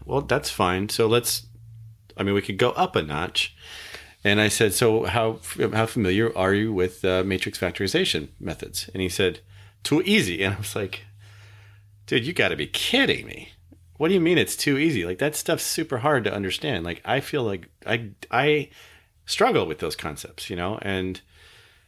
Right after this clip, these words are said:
and so I said, "I'm, so are you seriously telling me that matrix factorization is too easy for you?" And he said, "Yes, this is, this is way beneath me." And I was like, "You know, well, look, man,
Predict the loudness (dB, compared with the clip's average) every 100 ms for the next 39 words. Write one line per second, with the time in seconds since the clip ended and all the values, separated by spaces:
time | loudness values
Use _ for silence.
0 | _ 0 4 4 4 4 4 2 2 2
1 | 2 0 0 2 2 4 2 0 0 0
2 | 0 0 2 2 2 2 0 0 0 0
3 | 2 2 2 2 -2 -4 -6 -4 0 0
4 | 0 -4 -14 _ _ _ 0 2 4 2
5 | 0 0 2 4 4 4 2 2 2 2
6 | 0 -4 -2 -2 -4 -6 -6 -4 -4 -2
7 | 2 2 4 2 2 0 0 0 -2 0
8 | 0 0 -4 2 4 6 4 4 4 0
9 | -4 2 2 0